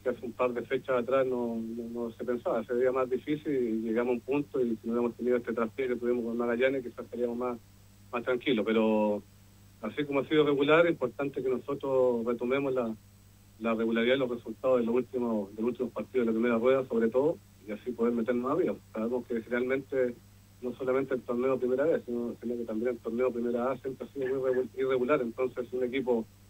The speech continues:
toma el, el plan con un par de partidos seguidos y con, con buenos resultados, te metes arriba o, o te escapa un poquito. Así que, como dije antes, con, confiado y, y esperanzado en que, que salga todo bien, porque creo que tenemos un plantel muy bueno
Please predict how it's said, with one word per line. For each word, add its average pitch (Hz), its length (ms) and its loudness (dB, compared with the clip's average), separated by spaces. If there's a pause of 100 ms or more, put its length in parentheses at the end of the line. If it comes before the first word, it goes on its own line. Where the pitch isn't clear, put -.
(640)
toma 131 200 4
el, 117 140 0
el 110 140 -2
plan 131 260 0
con 117 140 -4
un 107 100 -2
par 127 160 2
de 117 120 0
partidos 120 420 0
seguidos 120 400 0
y 107 160 -4
con, 113 140 -6
con 113 180 -4
buenos 123 180 2
resultados, 120 540 0
te 120 80 -4
metes 123 260 2
arriba 123 380 2
o, 127 160 4
o 107 320 -8
te 107 180 -2
escapa 113 300 -4
un 117 120 -2
poquito. 127 360 -2
Así - 180 -10
que, 107 300 -4 (800)
como 127 120 -6
dije 143 200 4
antes, 110 260 -2
con, 117 200 -6
confiado 160 520 4
y, 120 800 -2
y 127 60 -6
esperanzado 127 600 2
en 160 80 -2
que, 131 160 -6
que 135 120 -8
salga 143 240 -2
todo 151 140 2
bien, 156 180 2
porque 113 200 -16
creo 147 180 2
que 131 80 0
tenemos 139 380 -2
un 120 40 -14
plantel 131 380 -4 (480)
muy 170 140 2
bueno 156 300 2